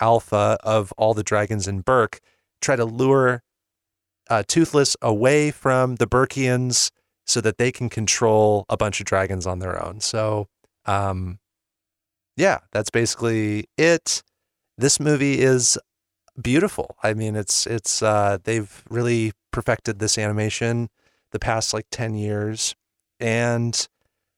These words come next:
there's a lot in this movie where, um, there are a lot of nonverbal sections, um,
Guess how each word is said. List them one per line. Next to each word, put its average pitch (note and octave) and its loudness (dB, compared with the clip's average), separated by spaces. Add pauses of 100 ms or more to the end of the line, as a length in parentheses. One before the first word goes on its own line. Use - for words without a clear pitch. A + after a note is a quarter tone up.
(120)
there's C3+ -2
a E3 0
lot D3+ 2 (160)
in D3 0
this C3+ 0
movie C3+ 0
where, A2+ 2
um, G2+ -4 (500)
there A#2 4
are B2 6
a B2 4
lot B2 2
of B2+ -8
nonverbal G#2+ 0
sections, - -4
um, G#2+ -6